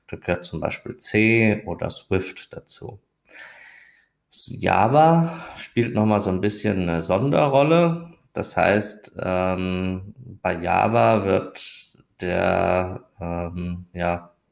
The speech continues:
das, was man als Programm geschrieben hat, erstmal so eine Art Bytecode übersetzt. Das ist praktisch so eine Art vorkompiliertes Programm. Und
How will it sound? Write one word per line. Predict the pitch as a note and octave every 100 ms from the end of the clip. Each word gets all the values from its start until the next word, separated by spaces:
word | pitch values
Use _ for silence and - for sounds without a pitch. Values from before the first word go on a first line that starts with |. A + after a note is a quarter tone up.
| _ -
das, | F#2 -
was | F#2+ -
man | F2+ F#2 F#2 -
als | F#2+ -
Programm | - E2+ - F#2+ A2+
geschrieben | A#2+ - A2+ A#2 A2+
hat, | G#2+ -
erstmal | F#2+ - F#2 F2+
so | -
eine | F2 -
Art | F2+ - -
Bytecode | F#2 A2+ - - C#3+ D#3 D#3 - - - - - _
übersetzt. | - B2+ C3 B2+ C3+ C#3 - -
Das | G2+ -
ist | -
praktisch | G2 F#2+ - G2+
so | G2
eine | F#2 -
Art | F2 -
vorkompiliertes | - G2 A2 A#2+ B2+ B2+ - _ _ _ - B2 A#2 B2+ A#2+ C3 C3+ C3 B2+
Programm. | - A2+ A2 F#2+ A2 C#3+ E3 - _ _ _ _ _ _
Und | - G#2 G#2 G#2+ G#2 G#2 G#2 - - - -